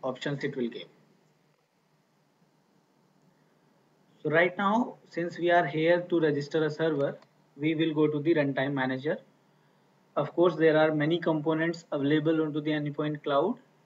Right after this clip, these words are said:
and that's a separate exercise altogether to know all of the components. But right now, we will start with the server.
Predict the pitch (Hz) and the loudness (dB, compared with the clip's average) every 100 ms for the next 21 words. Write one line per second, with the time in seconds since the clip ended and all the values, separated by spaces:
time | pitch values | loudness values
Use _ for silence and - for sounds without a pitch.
0 | - 135 127 131 131 147 - 139 147 151 | -8 -6 -2 -4 -4 -14 -14 -4 0 0
1 | - 143 147 147 160 151 151 147 143 131 | -4 -10 -8 -8 0 2 2 0 -2 -2
2 | 131 147 160 151 143 151 - 143 135 _ | -2 -2 0 0 -2 -4 -6 -8 -8 _
3 | _ _ _ - 143 143 143 143 - 143 | _ _ _ -14 -4 2 2 2 2 2
4 | 143 139 151 147 135 123 127 156 240 - | 4 0 -2 -4 -4 -2 -2 -2 -4 -8
5 | _ _ _ _ _ _ _ _ _ - | _ _ _ _ _ _ _ _ _ -8
6 | 135 135 143 156 180 208 208 160 151 147 | -6 2 2 2 0 0 2 2 0 0
7 | 156 151 156 151 143 208 311 - _ _ | 0 0 0 -4 -4 -2 -2 -6 _ _
8 | - 151 110 | -2 -2 -2